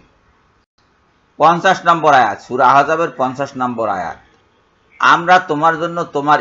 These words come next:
স্ত্রীদের বৈধ করেছি, যাদের তুমি তাদের দেনমোহর আদায় করেছো।" প্রথমত, ওই নারী বৈধ যারা তার স্ত্রী, দেনমোহর আদায়কৃত স্ত্রী, আর যারা,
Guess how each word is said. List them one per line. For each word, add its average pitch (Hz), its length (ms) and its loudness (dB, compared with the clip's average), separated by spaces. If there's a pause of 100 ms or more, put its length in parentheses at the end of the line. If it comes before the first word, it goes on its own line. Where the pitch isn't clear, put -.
স্ত্রীদের 123 540 -12
বৈধ 107 380 -12 (100)
করেছি, 87 340 -18
যাদের 113 360 -6 (100)
তুমি 135 200 -10
তাদের 107 420 -10
দেনমোহর 127 520 -6
আদায় 90 360 -8
করেছো।" - 260 -20 (240)
প্রথমত, 165 460 -6 (340)
ওই 165 220 2
নারী 170 240 0
বৈধ 139 460 -6 (1300)
যারা 131 320 4
তার 127 300 -2
স্ত্রী, 143 340 -14
দেনমোহর 165 720 0
আদায়কৃত 110 680 -2
স্ত্রী, 82 380 -20 (800)
আর 165 340 6
যারা, 147 540 4